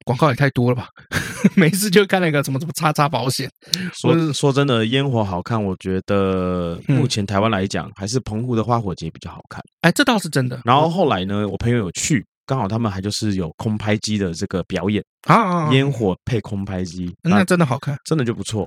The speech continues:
Speaker 2: 他拍影片给我看啊，真的很棒。
Speaker 1: 对啊，我今天被那个记者采访，就中视有派记者来采访我，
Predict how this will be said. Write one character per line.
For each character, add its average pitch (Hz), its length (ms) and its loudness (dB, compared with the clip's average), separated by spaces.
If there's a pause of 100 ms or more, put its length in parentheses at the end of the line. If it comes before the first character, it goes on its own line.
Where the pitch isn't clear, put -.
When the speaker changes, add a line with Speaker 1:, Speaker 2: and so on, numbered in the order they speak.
Speaker 2:
他 156 200 6
拍 131 140 -2
影 113 120 -2
片 107 160 -2
给 92 100 -2
我 82 60 -6
看 82 160 -8
啊， 85 80 -6
真 120 160 0
的 117 60 0
很 98 160 -6
棒。 76 120 -6 (320)
Speaker 1:
对 131 120 2
啊， 123 40 2
我 135 100 2
今 294 140 4
天 311 160 2
被 277 160 4
那 220 120 2
个 139 360 2 (360)
记 247 120 4
者 139 140 4
采 120 240 -4
访， 131 160 -4 (380)
就 170 100 2
中 196 220 2
视 175 140 2
有 131 100 0
派 147 160 0
记 135 160 -4
者 131 100 -4
来 127 140 -8
采 131 180 -6
访 139 240 -8
我， 127 100 -8